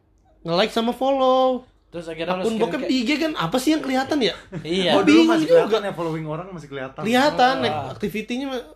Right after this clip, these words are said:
Speaker 1: masih kelihatan gitu. Ya udah, itu gua buat be-, bercandain juga dong dia, karena dia sebelumnya ngomong, "Lu yuk puasa-puasa bahas bokep,"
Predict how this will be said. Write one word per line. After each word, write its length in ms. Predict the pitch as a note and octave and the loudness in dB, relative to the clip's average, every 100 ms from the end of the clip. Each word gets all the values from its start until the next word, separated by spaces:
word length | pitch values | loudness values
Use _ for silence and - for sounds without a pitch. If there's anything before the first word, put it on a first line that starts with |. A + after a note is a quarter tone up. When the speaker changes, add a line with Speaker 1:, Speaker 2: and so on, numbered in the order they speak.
| - C5 - | -20 -18 -12
Speaker 1:
masih 180 | F3+ F#3 | -10 -2
kelihatan 340 | A3 B3+ A#3 G#3+ | 0 2 0 0
gitu. 200 | D#3+ D3 - _ _ - | -2 -4 -8 _ _ -14
Ya 120 | A#2+ | -4
udah, 300 | C#3+ G#3 A#3 | 0 4 4
itu 220 | A3+ A3 C4 A3+ - - | 4 2 0 0 -6 -6
gua 180 | G3 B3 | -2 0
buat 200 | F3+ E3+ - _ - | 0 -4 -12 _ -18
be-, 380 | F3 D#3 - - | -14 -14 -16 -12
bercandain 420 | E3+ F3 E3+ E3 | -6 -4 -2 0
juga 280 | E3+ G#3 A3 | 0 2 2
dong 240 | F3+ F3+ | 2 0
dia, 340 | E3 D#3 D#3+ D#3+ | 0 -2 -2 -4
karena 160 | D#3+ | -6
dia 160 | G3 A3 A3 G#3 | -2 -2 -2 -8
sebelumnya 380 | F3 E3+ G#3+ | -8 -6 -4
ngomong, 400 | A3+ F#3+ A3+ A3+ - - - - - | -4 -4 -4 -6 -12 -20 -20 -18 -4
"Lu 120 | G#3+ | 0
yuk 240 | A#3 B3+ | 0 -2
puasa-puasa 640 | A3 F3+ E3+ F3+ F3+ F#3 A3+ | -2 -2 -2 -6 -6 -4 -2
bahas 240 | E3 G3 | -2 -2
bokep," 400 | F#3 F#3 - G#3+ | -4 -8 -2 -2